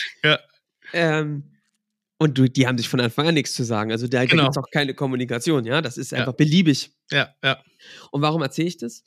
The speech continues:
Speaker 2: Es gibt's gar nicht vermeidbar, dass in so einer Zeit Konflikte auftreten,
Speaker 1: Ja.
Speaker 2: unterschiedliche Sichtweisen. Wenn's da keinen Modus gibt, über diese Konflikte zu sprechen, sie zu lösen,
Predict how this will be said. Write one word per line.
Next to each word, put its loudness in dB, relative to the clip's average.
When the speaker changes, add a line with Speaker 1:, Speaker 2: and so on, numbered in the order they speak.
Speaker 2:
Es -4
gibt's -4
gar 0
nicht 0
vermeidbar, -2
dass -4
in -4
so -10
einer -6
Zeit -10
Konflikte -8
auftreten, -8
Speaker 1:
Ja. -14
Speaker 2:
unterschiedliche -4
Sichtweisen. -6
Wenn's -6
da -4
keinen -2
Modus 0
gibt, -10
über -2
diese -2
Konflikte -4
zu -10
sprechen, -4
sie -2
zu -4
lösen, 0